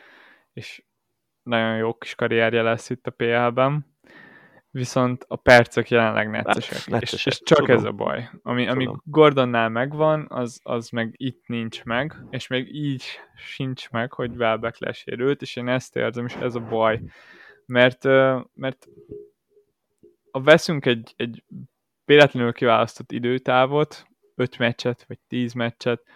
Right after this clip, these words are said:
Speaker 1: akkor azt tudjuk, hogy nem fog minden meccsen kezdeni. Nincs, nincs meg ez a státusz, ami
Speaker 2: Nincs, sajnos
Speaker 1: Salának,
Speaker 2: nincs.
Speaker 1: meg Brunónak, meg stb. Nem fog minden meccsen kezdeni. És akkor a kérdés az az, hogy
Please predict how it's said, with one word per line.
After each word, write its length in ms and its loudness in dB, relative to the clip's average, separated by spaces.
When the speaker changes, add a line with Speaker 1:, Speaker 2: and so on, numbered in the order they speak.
Speaker 1:
akkor 180 -8
azt 100 -18
tudjuk, 240 -2
hogy 100 4
nem 160 0
fog 140 -14
minden 360 0
meccsen 420 -10
kezdeni. 420 -10
Nincs, 360 -6
nincs 260 -10
meg 140 -4
ez 100 -4
a 60 -10
státusz, 580 -4
ami 140 -4
Speaker 2:
Nincs, 260 0
sajnos 380 0
Speaker 1:
Salának, 600 2
Speaker 2:
nincs. 100 -20
Speaker 1:
meg 200 -10
Brunónak, 680 -6
meg 160 -10
stb. 640 -4
Nem 260 0
fog 140 -10
minden 260 -8
meccsen 360 -10
kezdeni. 380 -12
És 100 -16
akkor 160 -8
a 80 -10
kérdés 500 2
az 120 0
az, 380 4
hogy 240 0